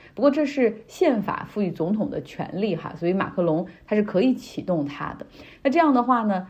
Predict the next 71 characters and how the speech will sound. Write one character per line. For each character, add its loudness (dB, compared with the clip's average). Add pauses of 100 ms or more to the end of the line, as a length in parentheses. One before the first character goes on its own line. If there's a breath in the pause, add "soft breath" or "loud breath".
(140)
启 -4
动 2
了， 4
在 4
这 2
个 2
条 0
款 -6
的 -2
权 -4
利 0
之 0
下 0
呢， -2 (240 loud breath)
议 0
会 2
不 -4
需 0
要 6
通 -2
过 4
一 0
个 0
full -2
floor 2
的 -4
投 -8
票， -4 (220 loud breath)
就 0
两 4
院 4
中 2
间 4
有 2
一 -4
个 4
通 -4
过 4
其 -12
实 -2
就 -2
可 -4
以。 -4
那 -2
当 2
然， 0 (240 loud breath)
除 0
非 4
哈， -2
这 0
National -2
Assembly， -2 (100)
国 4
民 2
议 2
会 4 (220 loud breath)
可 0
以 6
通 -2
过 6
这 2
个 4
不 -4
信 0
任 0
投 -4
票 -2
阻 -4
止 -2
他 -6
的 -2